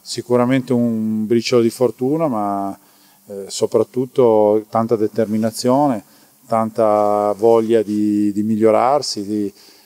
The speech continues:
eh, tanto impegno, e questo è l'unico, è l'unica strada, è l'unico percorso possibile perché,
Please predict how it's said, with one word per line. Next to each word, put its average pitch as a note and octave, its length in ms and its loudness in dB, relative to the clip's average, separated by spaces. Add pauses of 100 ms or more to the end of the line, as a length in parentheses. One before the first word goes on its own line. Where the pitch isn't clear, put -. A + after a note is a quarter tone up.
eh, A2 180 -8
tanto B2 320 0
impegno, B2 580 0
e G#2 100 -4
questo B2 380 0
è A2+ 140 6
l'unico, A2 840 2 (440)
è B2 100 0
l'unica C#3+ 460 4
strada, C3 500 2
è A#2+ 60 6
l'unico A#2 640 2
percorso A#2 520 0
possibile A#2+ 840 2
perché, G2+ 920 2